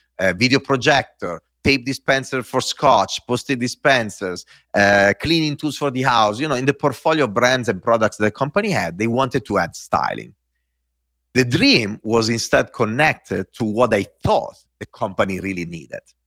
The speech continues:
And how did I arrive to the dream? How did I arrive to the vision?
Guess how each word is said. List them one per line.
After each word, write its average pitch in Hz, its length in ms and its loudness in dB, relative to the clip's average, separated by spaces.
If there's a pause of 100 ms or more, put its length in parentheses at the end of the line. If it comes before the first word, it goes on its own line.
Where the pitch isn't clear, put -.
(420)
And 127 320 -4
how 196 340 4
did 127 220 0
I 123 80 4
arrive 92 420 0
to - 100 -8
the 90 80 -4
dream? 90 260 -8
How 143 200 4
did 160 140 0
I 135 60 4
arrive 110 200 2
to - 80 -10
the 117 100 -2
vision? 147 240 0